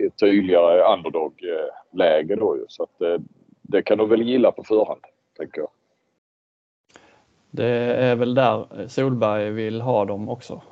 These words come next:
Speaker 2: Där han, han, dit han har försökt få dem i hela,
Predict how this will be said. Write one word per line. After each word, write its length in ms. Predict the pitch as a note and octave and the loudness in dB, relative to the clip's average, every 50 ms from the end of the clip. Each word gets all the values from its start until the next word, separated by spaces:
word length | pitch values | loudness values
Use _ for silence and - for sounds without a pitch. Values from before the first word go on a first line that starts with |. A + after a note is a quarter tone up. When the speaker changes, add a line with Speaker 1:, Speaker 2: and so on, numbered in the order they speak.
| _ _ _ _ - | _ _ _ _ -2
Speaker 2:
Där 200 | A#2+ A#2 A2+ A2+ | 0 2 2 2
han, 240 | A#2 B2 A#2+ - - - | 0 -2 -4 -6 -4 -2
han, 260 | C#3 C#3 C3 B2+ B2+ | -2 0 0 0 0
dit 260 | D3 C#3+ B2+ A2+ - | 2 0 0 0 -4
han 120 | C3 B2 | -6 -8
har 100 | B2 B2 | -8 -8
försökt 320 | A2+ - - C3+ B2 B2 - | -10 -8 -6 -6 -6 -6 -4
få 200 | - D#3 G#2 G2 | -2 -2 0 0
dem 240 | G#2 G2+ G2+ G2+ G#2 | -2 -4 -6 -6 -8
i 120 | G#2 G#2+ | -8 -8
hela, 480 | A2 B2 A#2+ A#2 A2 G2+ G2+ G2+ G2+ G#2 | -6 -4 -2 -2 -2 -2 -4 -4 -6 -8